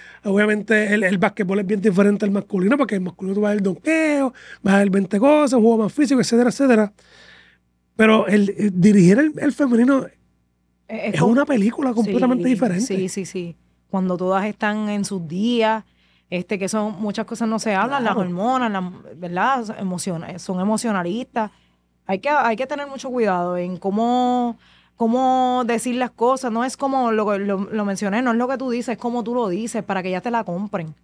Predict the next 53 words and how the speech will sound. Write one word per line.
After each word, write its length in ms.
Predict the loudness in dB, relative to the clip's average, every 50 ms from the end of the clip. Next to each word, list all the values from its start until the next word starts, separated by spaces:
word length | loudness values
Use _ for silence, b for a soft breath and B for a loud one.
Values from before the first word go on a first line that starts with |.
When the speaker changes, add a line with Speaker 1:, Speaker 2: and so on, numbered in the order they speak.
| _ _ -14
Speaker 1:
Exacto. 560 | -10 -8 -8 -8 -8 -12 -16 -20 -20 _ _ -20
Es 100 | -20 -8
que 120 | -2 -2
es 60 | 0 2 4 4 6 6 4 4
eso. 160 | 2 -2 -4 b b b b b b
Speaker 2:
Para 200 | -2 0 0 0
tú 80 | 0 2
Speaker 1:
¿Cómo 220 | 2 4 4 4
tú, 80 | 4 4
Speaker 2:
convencer, 260 | 4 2 2 2 2
Speaker 1:
cómo 120 | 2 4 4
tú 100 | 6 6
vender 320 | 6 4 4 4 4 4
eso? 240 | 4 2 2 0 0
Speaker 2:
porque 100 | 0 0 0
no 60 | 0
es 80 | -2 -2
dirigir, 420 | -2 -4 -2 -2 -2 -2 -2 -2
es 100 | -4 -4
convencer. 720 | -4 -4 -6 -4 -4 -4 -4 -6 -6 -8 -8 -8 -8 -10 -14 _ _ -16
Speaker 1:
Ya. 220 | -10 -8 -8 -8 -8 -8
Speaker 2:
Es 100 | -6 -6
diferente. 640 | -6 -4 -2 -2 -4 -2 -4 -6 -8 -8 -12 -16 -18 _ _ _ _ _ _ _ _ _ _ _ _ _ _ _ _ _ _ _ _
¿Tú 120 | -10 -6 -4
me 80 | -4 -4
entiendes? 340 | -4 -4 -2 -2 -2 -4
No 180 | -4 -2 -2 -2
es 600 | -2 -2 -2 -2 -2 -2 -4 -4 -4 -6 -6 -2
yo, 320 | 0 2 2 4 2 2
no, 340 | 0 0 0 0 0 -2 -2 -2
que 100 | -2 -2
voy 180 | 0 0 0
a 140 | 0 0 -2
hacer 200 | -2 -2 -4 -4
este 180 | -4 -4 -4 -6 -4 -4 -4 -4
X 180 | -4 -6 -8 -8
sistema. 540 | -8 -10 -6 -6 -6 -4 -4 -8 -10 -12 _ _ _ _ _
No 140 | -6 -4 -2
te 100 | 0 2
la 100 | 0 0
compraron. 640 | 0 -2 -6 -2 -2 0 0 0 -2 -4 -10 -14 -16 -12
Van 120 | -10 -8
a 40 | -8
hacer 160 | -6 -6 -6
lo 60 | -6 -4
que 80 | -4
les 100 | -2 0
da 60 | 0 0
Speaker 1:
No 20 | 0
Speaker 2:
la 40 | 0
Speaker 1:
hiciste 140 | -2 -4 -2
Speaker 2:
gana. 120 | 0 2 2 2
Speaker 1:
nada. 160 | 2 -2